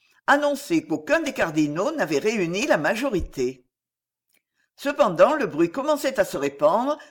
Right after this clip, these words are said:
que les chances étaient réparties sur trois candidats, qui étaient Roderick Borgia, Julien de la Rovère et Ascanio Sforza. Car le peuple ignorait encore la circonstance des quatre mulets chargés de vaisselle et d'argent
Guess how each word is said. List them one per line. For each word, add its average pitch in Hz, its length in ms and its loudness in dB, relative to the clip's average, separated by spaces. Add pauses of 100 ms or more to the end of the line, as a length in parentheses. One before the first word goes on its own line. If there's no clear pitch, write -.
que 185 80 0
les 175 160 4
chances 311 400 -4
étaient 175 320 -2
réparties 220 600 -2
sur - 200 -6
trois 247 220 0
candidats, 160 800 0 (420)
qui 247 120 -8
étaient 180 300 -2
Roderick 190 520 0
Borgia, 156 640 0 (360)
Julien 254 460 0
de 175 100 -2
la 151 100 2
Rovère 165 580 4 (200)
et 196 120 4
Ascanio 240 520 2
Sforza. 131 760 -4 (880)
Car 170 140 -2
le 156 160 -2
peuple 277 320 2
ignorait 220 380 -2
encore 185 460 2
la 147 120 2
circonstance 247 800 -4
des 160 220 -6
quatre 269 280 -2
mulets 214 360 2
chargés 160 340 -4
de 139 100 0
vaisselle 196 440 -2
et 151 80 0
d'argent 143 560 -2